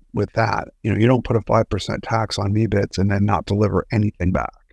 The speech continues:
That was ridiculous. And of course, you had all the Yuga fanboys like, "Oh, you know, you gotta wait,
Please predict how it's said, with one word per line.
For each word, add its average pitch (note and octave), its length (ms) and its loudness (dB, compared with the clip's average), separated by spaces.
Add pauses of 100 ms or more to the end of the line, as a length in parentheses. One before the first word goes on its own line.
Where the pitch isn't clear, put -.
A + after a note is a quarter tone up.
(160)
That - 100 0
was G#2 140 0
ridiculous. - 640 -2 (320)
And D#3+ 80 4
of - 60 -2
course, F#3 160 2
you C3 60 2
had C3 80 2
all C#3+ 200 4
the C3+ 80 4
Yuga C3+ 260 2
fanboys B2 520 0
like, - 140 -2
"Oh, A3 220 8
you G#3 100 0
know, G3+ 140 4
you G#3 140 -2
gotta A3 180 0
wait, G3+ 280 0